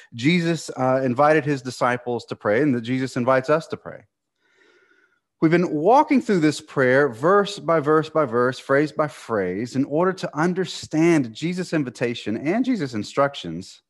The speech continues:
on prayer and consider how Jesus' prayer ought to inform our own prayer life.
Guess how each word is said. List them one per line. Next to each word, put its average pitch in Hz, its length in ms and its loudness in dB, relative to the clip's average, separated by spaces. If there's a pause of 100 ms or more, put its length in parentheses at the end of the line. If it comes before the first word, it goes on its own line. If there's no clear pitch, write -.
(100)
on 135 320 0 (100)
prayer 101 460 -4
and 127 280 -4
consider 123 340 -4
how 123 200 0
Jesus' 147 420 -8
prayer 98 440 -8 (440)
ought 131 200 0
to 135 160 -2
inform 120 580 -2
our 120 380 -2
own 113 340 -2
prayer 92 320 -4
life. 85 440 -12